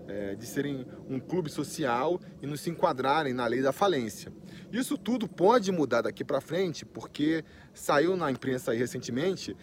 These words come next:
notícia de que o Rodrigo Maia tá querendo trazer pra pauta, o Rodrigo Maia, que é o presidente da Câmara, né, trazer pra pauta umas leis que, que incentivem, que ajudem os clubes,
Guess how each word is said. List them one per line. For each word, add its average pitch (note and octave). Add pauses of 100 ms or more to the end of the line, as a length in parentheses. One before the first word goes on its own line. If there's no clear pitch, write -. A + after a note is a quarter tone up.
(180)
notícia E3
de E3
que -
o F#3+
Rodrigo D#3+
Maia F3+ (340)
tá F#3
querendo F3+ (100)
trazer D3
pra C3+
pauta, -
o -
Rodrigo A#2+
Maia, B2
que B2+
é -
o -
presidente A#2
da A2
Câmara, C#3
né, A#2+ (440)
trazer C#3
pra D#3
pauta C3
umas G#3+
leis F#3
que, - (180)
que -
incentivem, G3
que C#3 (100)
ajudem D3+
os A#2+
clubes, D#3+